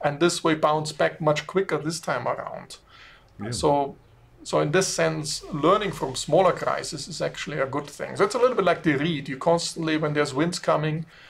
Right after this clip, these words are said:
Speaker 1: you try to learn and adapt. And, um, and this way, when a bigger storm is coming, you're also ready to handle it.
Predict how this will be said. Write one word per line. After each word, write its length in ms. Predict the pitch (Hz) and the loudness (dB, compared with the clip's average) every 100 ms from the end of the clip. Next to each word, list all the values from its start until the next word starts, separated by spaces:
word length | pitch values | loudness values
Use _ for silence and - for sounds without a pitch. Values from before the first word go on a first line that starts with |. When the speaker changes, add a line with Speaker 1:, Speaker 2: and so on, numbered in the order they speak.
| - - | -20 -6
Speaker 1:
you 100 | 147 | -4
try 260 | 147 151 | 0 0
to 120 | 151 151 | 2 0
learn 300 | 143 156 151 | 4 4 4
and 100 | 135 | 2
adapt. 520 | - 175 - - - - - - _ _ - | 4 2 0 -10 -14 -16 -20 -20 _ _ -4
And, 380 | 143 139 135 135 | -2 -2 0 2
um, 320 | 131 135 120 _ _ _ _ _ _ - _ _ - | 2 2 -6 _ _ _ _ _ _ -20 _ _ -6
and 140 | 131 | -2
this 260 | 139 151 - | 0 0 -2
way, 420 | - 127 127 131 - - _ _ | 0 0 0 -4 -8 -20 _ _
when 300 | 135 135 135 | -4 -2 -2
a 40 | |
bigger 260 | 117 175 165 | 0 0 2
storm 320 | - 147 139 | 0 -2 -2
is 80 | 131 | -4
coming, 320 | - 135 131 | -4 -6 -4
you're 100 | 131 | -2
also 280 | 139 131 131 | -2 -2 -4
ready 240 | 131 131 | -4 -6
to 120 | 127 123 | -8 -10
handle 360 | 139 127 - | -10 -12 -14
it. 260 | - - | -20 -20